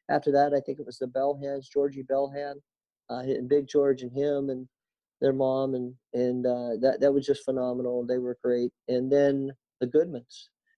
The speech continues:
Harold Goodman, the Knacks, and then I think the Goodmans again. And so all these people helped me out a lot. And, and had been, like I said, Wayne Henson was there. We would, Wayne and I would, he lived in Montclair, so he's close to me, fifteen minutes away. So we hung out all the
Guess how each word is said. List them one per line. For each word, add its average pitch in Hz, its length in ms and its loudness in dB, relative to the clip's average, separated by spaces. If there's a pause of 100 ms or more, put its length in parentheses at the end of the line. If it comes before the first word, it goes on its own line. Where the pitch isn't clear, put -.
Harold 151 260 4
Goodman, 143 460 0
the 131 80 -2
Knacks, 139 480 -8
and 131 100 -6
then 131 100 -4
I 135 100 0
think 135 140 -4
the 127 120 -2
Goodmans 127 340 -4
again. 135 380 4
And 123 120 -6
so 143 120 0
all 160 120 4
these 208 200 2
people 151 240 -8
helped 135 220 -6
me 127 80 -8
out 127 160 -6
a 131 40 0
lot. 127 340 -6
And, 127 140 -16 (320)
and 151 120 2
had 160 260 2
been, 151 160 2 (260)
like 156 140 2
I - 20 -14
said, 131 160 -4
Wayne 147 220 2
Henson 143 500 -2
was 127 260 -4
there. 139 260 6
We 165 180 2
would, 151 140 2 (380)
Wayne 254 200 4
and 190 120 0
I 147 180 2
would, 135 180 0 (560)
he 208 180 0
lived 185 220 2
in 143 120 4
Montclair, 135 380 0
so 131 140 -4
he's 127 100 -6
close 156 320 -2
to - 100 -8
me, 131 360 -10 (120)
fifteen 143 320 -2
minutes 123 280 -6
away. 135 280 4
So 131 160 -4
we 143 140 2
hung 139 220 -4
out 127 120 -8
all 127 140 -6
the - 100 -12